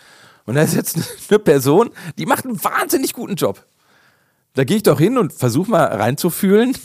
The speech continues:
<laughs> Mensch, was machst denn du da eigentlich?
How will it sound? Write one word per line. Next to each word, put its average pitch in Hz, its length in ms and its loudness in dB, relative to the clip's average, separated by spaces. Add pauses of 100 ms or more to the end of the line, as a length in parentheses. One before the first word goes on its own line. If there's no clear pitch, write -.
(300)
<laughs> 185 380 -18
Mensch, 131 340 -2
was 113 200 -6
machst - 260 -6
denn 415 60 -2
du 339 60 2
da 127 160 2
eigentlich? 104 540 -4